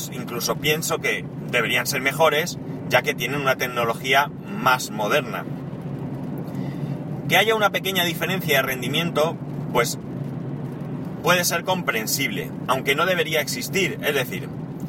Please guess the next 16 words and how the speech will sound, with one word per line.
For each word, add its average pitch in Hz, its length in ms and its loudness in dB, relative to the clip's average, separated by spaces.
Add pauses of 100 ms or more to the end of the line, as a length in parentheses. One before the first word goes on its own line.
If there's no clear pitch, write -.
(340)
daos 175 180 8
cuenta 180 320 2
de 151 80 2
que, 113 280 -2 (160)
de 127 120 2
confirmarse 127 560 2
la 185 80 0
noticia, 151 520 0 (800)
si - 220 -2
todos 202 440 2
los 180 200 0
iPhone 190 300 2
montasen 131 460 2
el 120 100 -4
mismo 175 260 2
chip, 175 240 0